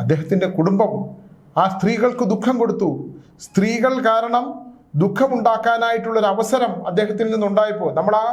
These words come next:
കുടുംബത്തിൻ്റെ, ഏ, വേദനയിൽ ഞാൻ പങ്കുകൊള്ളുകയാണ്. പക്ഷേ ചില വിശ്വാസ പ്രമാണങ്ങളിൽ മുറുകെ പിടിക്കുമ്പോൾ, ചില ആചാരാനുഷ്ഠാനങ്ങൾ ഇല്ലാതാക്കാൻ ശ്രമിക്കുമ്പോൾ, ഒരു മനുഷ്യൻ്റെ വിശ്വാസം,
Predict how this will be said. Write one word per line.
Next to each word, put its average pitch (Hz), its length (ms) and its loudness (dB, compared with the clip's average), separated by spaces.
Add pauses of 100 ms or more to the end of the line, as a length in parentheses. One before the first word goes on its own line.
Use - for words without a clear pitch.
(360)
കുടുംബത്തിൻ്റെ, 220 600 2 (400)
ഏ, 170 40 2 (120)
വേദനയിൽ 226 480 2 (100)
ഞാൻ 202 180 0
പങ്കുകൊള്ളുകയാണ്. 208 680 0 (560)
പക്ഷേ 170 200 0 (140)
ചില 175 100 2 (120)
വിശ്വാസ 233 320 0 (140)
പ്രമാണങ്ങളിൽ 156 600 0
മുറുകെ 151 280 2
പിടിക്കുമ്പോൾ, 143 480 -2 (640)
ചില 202 100 4 (240)
ആചാരാനുഷ്ഠാനങ്ങൾ 202 1000 0
ഇല്ലാതാക്കാൻ 202 580 2
ശ്രമിക്കുമ്പോൾ, 151 500 -4 (760)
ഒരു 254 180 2
മനുഷ്യൻ്റെ 240 480 0
വിശ്വാസം, 254 440 0